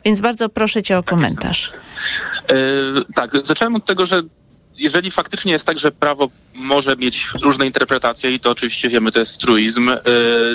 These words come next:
Speaker 2: no i trzymamy się tej reguły, że one mają służyć stabilności państwa, nawet jeżeli są czasami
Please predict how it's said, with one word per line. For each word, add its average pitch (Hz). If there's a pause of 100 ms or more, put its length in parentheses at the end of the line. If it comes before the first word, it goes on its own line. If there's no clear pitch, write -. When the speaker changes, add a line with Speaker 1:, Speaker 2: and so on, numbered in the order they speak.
(400)
Speaker 2:
no 127
i 143
trzymamy 147
się 151
tej 127
reguły, 120
że 127
one 127
mają 127
służyć 120
stabilności 127
państwa, 110
nawet 113
jeżeli 123
są 127
czasami 120